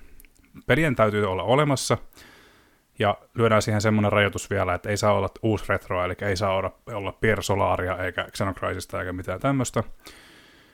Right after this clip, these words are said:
Ö, samoja pelejä meillä kummallakaan ei saa myöskään olla, joten se on se, ni-, tässä ovat nämä rajoitteet, mitä, mistä lähdetään liikkeelle. Öm, ja vuorotellen olisi tarkoitus tässä näitä kehitellä.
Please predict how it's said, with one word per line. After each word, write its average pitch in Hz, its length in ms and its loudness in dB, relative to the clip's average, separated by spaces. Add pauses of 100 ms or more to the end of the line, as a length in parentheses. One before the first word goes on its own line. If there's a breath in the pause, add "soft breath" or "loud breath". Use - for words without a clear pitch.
(440 loud breath)
Ö, 104 320 0
samoja 165 300 6
pelejä 143 340 6
meillä 110 260 4
kummallakaan 104 600 0
ei 107 100 -2
saa 95 160 0
myöskään 95 420 -4
olla, 107 280 2 (840 soft breath)
joten 101 400 -2 (280)
se 120 160 4
on 110 100 4
se, 101 120 0 (160)
ni-, 120 220 0
tässä 123 260 4
ovat 101 140 4
nämä 101 160 2
rajoitteet, 95 540 0
mitä, 92 220 -4 (2000 soft breath)
mistä 107 280 -2
lähdetään 95 340 2
liikkeelle. 90 540 -2 (540 loud breath)
Öm, 123 160 2 (260)
ja 120 120 0
vuorotellen 113 540 4
olisi 98 160 -2
tarkoitus 104 340 2
tässä - 280 -6 (440)
näitä 92 140 -6
kehitellä. 117 460 2